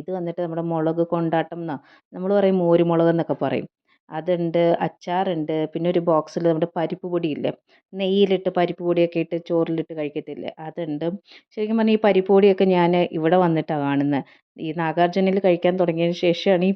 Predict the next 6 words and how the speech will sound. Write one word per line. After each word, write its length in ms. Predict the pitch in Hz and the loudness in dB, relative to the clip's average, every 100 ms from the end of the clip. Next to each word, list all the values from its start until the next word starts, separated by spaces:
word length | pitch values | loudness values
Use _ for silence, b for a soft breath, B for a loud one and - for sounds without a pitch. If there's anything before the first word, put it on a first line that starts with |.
| 202 | -2
പരിപ്പ് 240 | 180 165 | -8 -6
പൊടിയൊക്കെ 340 | 165 160 151 156 | -4 -2 -4 -6
കാണുന്നത്. 420 | 147 135 139 - 151 - b b _ 262 | -6 -4 -4 -4 -10 -14 b b _ -4
അടിപൊളിയായിരുന്നു, 640 | 277 277 202 147 147 151 - _ _ 208 | 0 2 4 2 0 -4 -6 _ _ -10
നല്ലായിരുന്നു 460 | 214 208 143 143 143 - | -6 -2 -2 -4 -8 -12
കേട്ടോ. 180 | 170 | -16